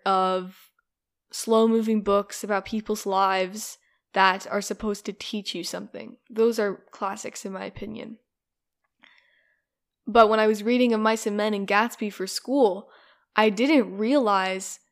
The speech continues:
how much I actually learned from these books. I mean,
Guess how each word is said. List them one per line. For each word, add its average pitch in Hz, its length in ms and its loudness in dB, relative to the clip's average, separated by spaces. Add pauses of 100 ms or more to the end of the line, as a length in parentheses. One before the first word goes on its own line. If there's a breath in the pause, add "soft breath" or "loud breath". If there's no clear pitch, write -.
(140)
how 269 320 6
much 220 420 2
I 202 60 2
actually 208 460 0
learned 202 340 -4
from 214 180 -4
these 196 200 -8
books. 214 420 -2
I 214 100 0
mean, 220 300 2